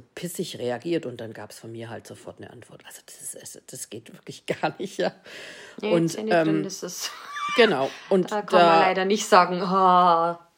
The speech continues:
Speaker 2: passt
Speaker 1: Nein,
Speaker 2: schon“,
Speaker 1: also
Speaker 2: ne?
Speaker 1: ich b-, wirklich bin da nicht, da bin ich wirklich nicht weichgespült. Und das sind so Sachen für mich, das kläre ich lieber mit 'nem, mit 'nem Welpen, ja?
Speaker 2: <laughs>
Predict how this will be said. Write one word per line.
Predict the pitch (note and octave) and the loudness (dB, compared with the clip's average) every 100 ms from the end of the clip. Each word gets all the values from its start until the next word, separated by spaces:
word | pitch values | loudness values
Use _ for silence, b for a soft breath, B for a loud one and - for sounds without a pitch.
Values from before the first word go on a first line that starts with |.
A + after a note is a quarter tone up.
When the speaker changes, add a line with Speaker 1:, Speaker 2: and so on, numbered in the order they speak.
| _ G3 - | _ -6 0
Speaker 2:
passt | F#3+ D#3+ | 0 2
Speaker 1:
Nein, | F#3 F3 | 2 2
Speaker 2:
schon“, | D#3 | 2
Speaker 1:
also | C#3+ D#3+ | 0 -2
Speaker 2:
ne? | F3 A3 | -2 -8
Speaker 1:
ich | F#3 - | -10 -12
b-, | - F#3 | -14 -2
wirklich | G#3 G3 E3 | -2 -2 -4
bin | F#3+ F3+ | -4 -2
da | E3+ - | -2 -2
nicht, | F#3+ F#3+ - - _ _ - | -4 -4 -6 -18 _ _ -8
da | F3 | -4
bin | G3 | -2
ich | G3 F#3+ | -4 -6
wirklich | F#3+ F#3+ - | -8 -10 -10
nicht | F3+ - | -8 -6
weichgespült. | D3+ D3+ D3+ - B2+ B2+ | -6 -6 -12 -10 -10 -10
Und | D3 | -10
das | D#3+ | -8
sind | F3+ F3 | -8 -6
so | E3 | -8
Sachen | D#3+ D3 F#3 | -8 -8 -8
für | - F3+ | -6 -4
mich, | G3+ - B B B _ | -4 -8 B B B _
das | F3 - | -6 -6
kläre | - G3+ G#3 A#3 | -6 0 0 0
ich | G#3+ | -2
lieber | G#3+ B3 B3 A#3 A#3 | -4 -4 -2 0 0
mit | G3 G3+ F#3 | -2 -4 -2
'nem, | F#3 F#3+ - _ _ _ _ | -2 -2 -6 _ _ _ _
mit | G3+ G#3 | -4 -2
'nem | G3 F3+ F3 | -2 0 2
Welpen, | G3 D4+ - F3 A3+ D4 | 2 0 -4 -6 -4 -4
ja? | C#3+ E3 D4+ D#4 b - | -2 -2 -4 -8 b -8
Speaker 2:
<laughs> | - | -2